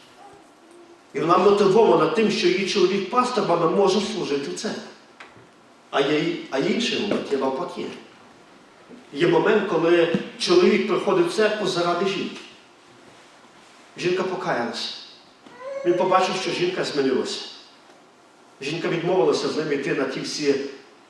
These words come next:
заходи, які колись вони ходили разом. Він подивився: в принципі, життя непогане.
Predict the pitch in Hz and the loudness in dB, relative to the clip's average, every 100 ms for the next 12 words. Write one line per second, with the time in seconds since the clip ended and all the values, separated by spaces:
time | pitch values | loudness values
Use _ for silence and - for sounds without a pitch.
0 | - 123 123 156 160 160 135 127 139 139 | -18 -8 0 2 2 0 0 0 -2 -4
1 | 135 135 139 123 123 127 135 135 127 127 | 2 2 2 0 -4 -4 -2 0 0 0
2 | 123 113 101 - - - - - _ - | -2 -2 -4 -6 -14 -20 -20 -20 _ -20
3 | - - - - _ - _ _ _ - | -20 -20 -20 -20 _ -20 _ _ _ -20
4 | _ - - - - - - - 185 226 | _ -20 -20 -20 -20 -20 -20 -8 -4 -2
5 | - 175 185 - - 196 202 - 135 123 | -2 0 -2 -4 -4 -2 0 -4 -8 -6
6 | 127 160 147 127 - 123 | -6 -8 -10 -10 -12 -14